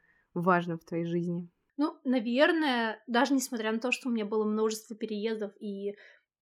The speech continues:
Speaker 2: э, внутри России, скажем так, самым важным и показательным, наверное, для меня был именно переезд в другую страну. <clears throat> Возможно, ещё потому, что, как мы уже говорили, когда ты переезжаешь с родителями, это немножко другое,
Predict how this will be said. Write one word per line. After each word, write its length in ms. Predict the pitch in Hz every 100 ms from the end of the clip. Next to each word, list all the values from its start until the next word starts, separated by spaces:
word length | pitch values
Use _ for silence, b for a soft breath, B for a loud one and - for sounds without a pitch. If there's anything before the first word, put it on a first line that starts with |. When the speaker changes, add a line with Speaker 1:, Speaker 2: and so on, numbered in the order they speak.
| _ 269
Speaker 2:
э, 500 | 220 214 214 208 202 226
внутри 340 | 220 226 214
России, 600 | 185 - 254 277 277 214
скажем 400 | - - 220 220
так, 220 | - 214
самым 500 | - 214 226 214 202 208
важным 680 | 233 220 254 240 226 220 214 -
и 400 | 208 208 202 214
показательным, 680 | 220 269 240 247 254 240 226
наверное, 340 | 220 226 233
для 120 | 226
меня 180 | 226 226
был 180 | 208 240
именно 260 | 233 226 214
переезд 360 | 208 208 220
в 40 | 214
другую 240 | 214 220
страну. 520 | 220 214 208 233 339 _ _ _ -
<clears throat> 400 | 254 277 247 240
Возможно, 400 | 254 254 311 349
ещё 200 | 302 285
потому, 300 | - 254 240 262
что, 160 | 254
как 160 | 247 247
мы 80 | 233
уже 160 | 220
говорили, 340 | 208 214 233 220
когда 220 | 233 240
ты 80 | 233
переезжаешь 400 | 240 240 233 233
с 100 | 247
родителями, 520 | 220 302 285 254 226
это 120 | 240
немножко 400 | 220 226 233 247
другое, 640 | 196 208 208 220 294 330